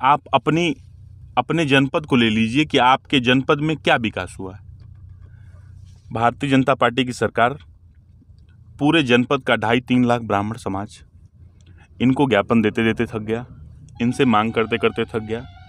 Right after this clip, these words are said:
एक परशुराम चौराहा इन्होंने पांच बार फर्जी कमिटमेंट किया और अभी तक भारतीय जनता पार्टी और भारतीय बा-, जनता पार्टी के नेता एक परशुराम चौराहा नहीं बनवा पाए। और समाजवादी पार्टी ने अड़सठ फुट का फरसा लगाकर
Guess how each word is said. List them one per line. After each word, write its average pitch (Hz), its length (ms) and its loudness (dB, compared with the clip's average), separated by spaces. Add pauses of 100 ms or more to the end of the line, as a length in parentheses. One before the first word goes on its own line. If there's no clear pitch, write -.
(160)
एक 165 160 -2 (120)
परशुराम 151 400 0
चौराहा 117 400 2
इन्होंने 147 280 -2
पांच 143 340 0
बार 151 120 4
फर्जी 135 340 -4
कमिटमेंट 113 480 -2
किया 87 220 -12 (1400)
और 123 140 2 (160)
अभी 135 160 2
तक 147 140 0
भारतीय 117 400 -2
जनता 120 220 -2
पार्टी 123 400 -2 (640)
और 117 80 0
भारतीय 113 320 -2
बा-, 113 200 0
जनता 110 480 -4
पार्टी 113 280 -2
के 113 100 -4
नेता 113 300 -2 (180)
एक 147 160 -4
परशुराम 135 340 -2
चौराहा 117 340 0
नहीं 107 140 -4
बनवा 95 260 -10
पाए। 98 200 -16 (440)
और 107 80 -4
समाजवादी 135 580 2
पार्टी 131 280 -4
ने 185 100 -8 (1400)
अड़सठ 117 340 -2
फुट 117 160 -6
का 104 100 -4
फरसा 107 340 -6
लगाकर 95 340 -6